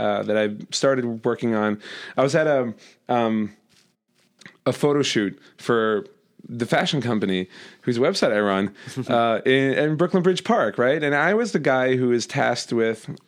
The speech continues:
Speaker 1: watching the truck that we were using as a changing room for the models.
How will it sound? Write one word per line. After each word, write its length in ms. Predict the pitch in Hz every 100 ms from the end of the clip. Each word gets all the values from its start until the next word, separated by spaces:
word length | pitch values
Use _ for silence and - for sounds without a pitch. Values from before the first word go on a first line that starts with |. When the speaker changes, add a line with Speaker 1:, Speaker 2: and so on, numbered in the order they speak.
| -
Speaker 1:
watching 500 | 113 120 135 - 127
the 80 | 107
truck 340 | - 139 117
that 100 | -
we 100 | 107
were 80 | 104
using 340 | 104 110 110 101
as 100 | 98
a 40 |
changing 380 | 95 117 113 107
room 200 | 101 95
for 100 | 90
the 80 | 98
models. 500 | 101 98 90 85